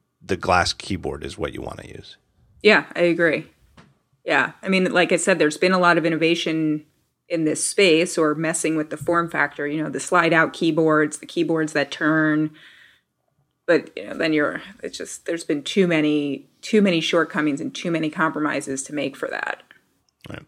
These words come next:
Speaker 1: So I, my, my work style is I, I don't even have an iPad Air. I just have, uh, iPad Mini, and I use it for,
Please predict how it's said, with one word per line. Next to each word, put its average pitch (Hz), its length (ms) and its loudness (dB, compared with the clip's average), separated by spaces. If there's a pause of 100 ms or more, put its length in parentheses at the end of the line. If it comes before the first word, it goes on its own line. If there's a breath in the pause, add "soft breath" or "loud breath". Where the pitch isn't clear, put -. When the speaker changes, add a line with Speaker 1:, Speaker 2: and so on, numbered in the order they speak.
Speaker 1:
So 110 320 4
I, 190 280 2
my, 147 500 6
my 117 400 2
work 104 380 2
style 82 520 -2
is 80 460 -4
I, 90 140 -2
I 98 40 0
don't 101 340 0
even 101 120 -2
have 92 240 -2
an 78 60 -2
iPad - 640 -8
Air. - 200 -8
I 78 120 -8
just 85 200 -6
have, 80 280 -4 (240)
uh, - 260 -14 (180)
iPad 85 360 -2
Mini, 76 360 -12 (160)
and 80 100 -8
I 80 40 -6
use 87 220 -6
it 87 160 2
for, 80 440 -4